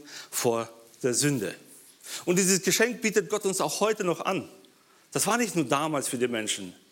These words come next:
Und in Jesus haben wir dieses Geschenk angeboten.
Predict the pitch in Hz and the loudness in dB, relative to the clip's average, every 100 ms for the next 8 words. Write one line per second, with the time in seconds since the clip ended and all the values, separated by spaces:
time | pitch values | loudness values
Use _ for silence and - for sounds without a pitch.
0 | - - - - - 165 160 160 170 202 | -20 -20 -20 -20 -8 -2 2 4 4 4
1 | 190 185 - - - - 170 180 156 151 | 4 2 -2 -8 0 2 2 2 2 2
2 | 143 - - - - - - - - - | 0 -6 -16 -16 -18 -20 -20 -20 -20 -20
3 | - 156 147 139 147 - 139 139 - - | -2 2 4 4 4 2 2 0 -4 -8
4 | - - - 123 120 113 104 95 - | -10 -8 -2 -2 -2 -4 -4 -4 -8